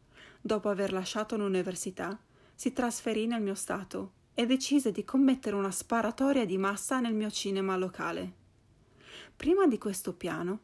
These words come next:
aveva addirittura considerato di nascondersi tra sentieri montani e uccidere passanti tra i boschi, anche se non so il perché alla fine non lo abbia mai fatto. Invece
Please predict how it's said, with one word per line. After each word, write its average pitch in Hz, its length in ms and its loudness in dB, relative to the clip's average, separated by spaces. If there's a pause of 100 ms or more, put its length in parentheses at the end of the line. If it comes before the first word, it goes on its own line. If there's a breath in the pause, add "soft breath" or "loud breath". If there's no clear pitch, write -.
(440 soft breath)
aveva 269 360 6
addirittura 247 720 2
considerato 202 800 -2
di 196 120 -4
nascondersi 214 760 -4
tra 214 160 -6
sentieri 196 480 -2
montani 185 680 -2 (480 loud breath)
e 302 80 2
uccidere 311 540 6
passanti 294 640 2
tra 269 180 -2
i 233 60 -2
boschi, 170 560 -4 (840)
anche 254 260 4
se - 160 -2
non 196 180 2
so 190 120 -4
il 185 100 -2
perché - 320 -4
alla 180 180 0
fine 185 320 -2
non 175 200 -2
lo 170 100 0
abbia 180 220 -4
mai 175 180 -4
fatto. 180 520 -8 (1300 loud breath)
Invece 185 640 -2